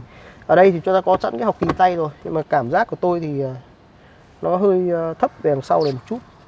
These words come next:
Đó. Đấy, tổng thể, ờ, không gian nội thất thì như thế này. Còn về tiện nghi này thì, ờ, tôi thấy là đầu tiên là cái màn hình này full kết nối là chắc chắn rồi.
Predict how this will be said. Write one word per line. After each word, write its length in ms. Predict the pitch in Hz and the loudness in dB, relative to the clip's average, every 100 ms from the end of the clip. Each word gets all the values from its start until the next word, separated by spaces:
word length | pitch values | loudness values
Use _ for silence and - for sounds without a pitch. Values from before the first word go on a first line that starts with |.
| - | -20
Đó. 140 | - 73 - - - - - - - - - - - - - - | -14 -14 -16 -20 -20 -20 -20 -20 -12 -10 -10 -14 -20 -20 -10 0
Đấy, 160 | 180 | 2
tổng 220 | 196 165 143 | 4 2 4
thể, 300 | 175 131 139 | 2 4 2
ờ, 220 | 151 151 | 0 -4
không 300 | - 196 185 | -6 -6 0
gian 240 | 202 196 180 - - _ _ _ _ _ - | 0 0 -4 -14 -20 _ _ _ _ _ -4
nội 160 | 175 - | -4 2
thất 160 | 233 | 2
thì 80 | 196 | 2
như 120 | 175 | -6
thế 60 | 185 | -2
này. 260 | 185 160 - _ - | 0 -2 -6 _ -4
Còn 160 | 151 | -2
về 140 | 156 151 | -2 -4
tiện 260 | 175 190 | -4 -2
nghi 160 | 208 196 | -2 -2
này 160 | 156 - | -4 -8
thì, 140 | 160 147 | -4 0
ờ, 240 | 143 139 | 0 0
tôi 140 | 170 170 | -2 0
thấy 160 | 160 | 0
là 100 | 180 | 0
đầu 120 | 165 156 | 0 0
tiên 240 | 180 175 | 0 -2
là 120 | 156 | -2
cái 360 | 151 156 175 190 | -2 -2 -2 -4
màn 160 | 170 | -2
hình 160 | 151 143 | 0 -2
này 180 | 139 135 - - - - - | -4 -8 -16 -20 -20 -20 2
full 180 | 233 202 | 4 4
kết 140 | 220 | 0
nối 200 | 208 170 | -4 -6
là 80 | 196 | -6
chắc 180 | 175 196 | -8 -6
chắn 180 | 160 165 | -6 -6
rồi. 120 | 185 | -6